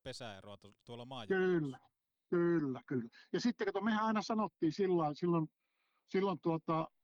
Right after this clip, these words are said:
Speaker 2: kahdeksankymmentäluvulla vielä sanottiin, että yksi hyvä peli, äh, Helsingissä on kymmenen hyvää peliä niinku Oulussa, tiedätkö,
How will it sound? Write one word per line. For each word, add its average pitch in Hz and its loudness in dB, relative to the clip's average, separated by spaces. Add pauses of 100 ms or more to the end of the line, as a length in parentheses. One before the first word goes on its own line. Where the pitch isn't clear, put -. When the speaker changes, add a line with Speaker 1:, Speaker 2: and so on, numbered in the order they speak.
(260)
Speaker 2:
kahdeksankymmentäluvulla 269 0
vielä 240 2
sanottiin, 202 -2
että 180 -2 (540)
yksi 277 -2
hyvä 208 2 (100)
peli, 175 0 (1080)
äh, 170 0
Helsingissä 156 -4 (420)
on 185 -2
kymmenen 185 0
hyvää 170 2
peliä 135 -2 (140)
niinku 147 -4
Oulussa, 165 0
tiedätkö, 156 -4